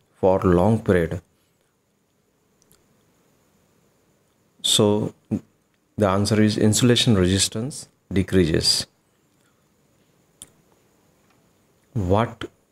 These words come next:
method of cable laying is suitable for congested areas? Duct pipes. What is the name of the part marked X in underground cables?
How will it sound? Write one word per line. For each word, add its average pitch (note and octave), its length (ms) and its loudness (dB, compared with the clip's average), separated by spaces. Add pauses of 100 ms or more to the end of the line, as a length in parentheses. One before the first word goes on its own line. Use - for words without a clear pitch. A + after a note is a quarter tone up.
method G#2 540 0 (100)
of G#2 380 0
cable G2 260 2
laying G2+ 640 2
is G#2 160 -2
suitable A2+ 480 0
for E2+ 480 -4 (140)
congested F#2+ 640 -2 (1160)
areas? F2 640 0 (680)
Duct G#2+ 240 -2 (200)
pipes. - 520 -4 (1600)
What G#2+ 260 0
is C3 140 -2
the B2 80 4
name G#2+ 280 4
of A2 200 0
the G#2+ 100 2
part F#2+ 360 -2
marked F#2 520 -2 (280)
X - 480 -2 (600)
in G#2 360 2
underground G2+ 540 2
cables? D#2+ 560 -2